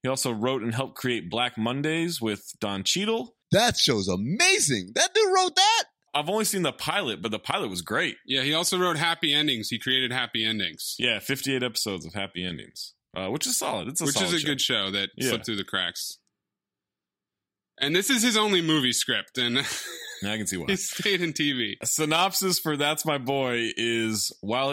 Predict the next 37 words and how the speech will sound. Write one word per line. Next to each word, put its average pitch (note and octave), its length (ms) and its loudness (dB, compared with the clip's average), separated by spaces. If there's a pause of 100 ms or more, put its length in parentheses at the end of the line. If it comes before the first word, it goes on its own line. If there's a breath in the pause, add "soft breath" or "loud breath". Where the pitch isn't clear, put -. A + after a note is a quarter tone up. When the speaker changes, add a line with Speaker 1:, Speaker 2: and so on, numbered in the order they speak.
Speaker 1:
in D#3+ 160 0
his F#3 260 2
teens, B2 560 0
Donnie B2 380 -2
fathered G#2+ 360 -4
a C3+ 40 -6
son, G2+ 500 -4
Todd, A2 540 -2
and G2+ 160 -2
raised C3+ 320 -2
him G#2 100 -2
as F#2 140 -6
a F2 60 -6
single A2+ 300 -4
parent C#3 280 -4
until F#2 240 -6
Todd's G2 340 -6
eighteenth A2+ 380 -6
birthday. C#3 340 -4
Now B2 300 -2
Donnie A#2 320 -2
resurfaces G2+ 580 -4
just B2+ 200 -4
before G2+ 240 -6
Todd's G#2+ 340 -4
wedding A#2 240 -2
after E2+ 240 -6
years G#2+ 260 -4
apart, A#2 360 -4
sending G#2 320 -2
the F2 60 -4
groom-to-be's G2 800 -4
world F#2 440 -6
crashing - 420 -6
down. F2 340 -6 (120)
Speaker 2:
Okay. E2+ 240 -2 (180)
Speaker 1:
Tagline, B2+ 720 0